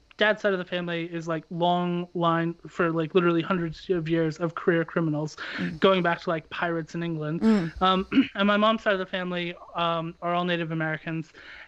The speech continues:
Speaker 1: And, uh, my dad was actually a drug dealer who was having sex with my grandma. They had this relationship, and my grandma was like, "Oh,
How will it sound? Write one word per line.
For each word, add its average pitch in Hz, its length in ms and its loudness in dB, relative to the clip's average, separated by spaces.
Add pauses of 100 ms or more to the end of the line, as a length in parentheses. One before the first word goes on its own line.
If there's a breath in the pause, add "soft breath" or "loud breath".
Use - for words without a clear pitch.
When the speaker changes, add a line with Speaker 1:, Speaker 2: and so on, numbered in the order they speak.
Speaker 1:
And, 185 500 0 (100)
uh, 175 320 -2
my 190 180 2
dad 190 340 0
was 175 460 -4
actually 180 340 -8
a 165 60 -6
drug 196 300 0
dealer 185 420 -2 (100)
who 165 540 -6 (100)
was 165 360 -6 (340)
having 175 320 -4
sex - 320 -2
with 180 100 -2
my 165 100 -2
grandma. 220 560 6 (400 loud breath)
They 190 140 4
had 185 220 0
this 180 240 -2
relationship, 185 760 2
and 170 80 -6
my 170 120 0
grandma 190 360 2
was 170 140 -4
like, 170 220 -8
"Oh, 247 300 6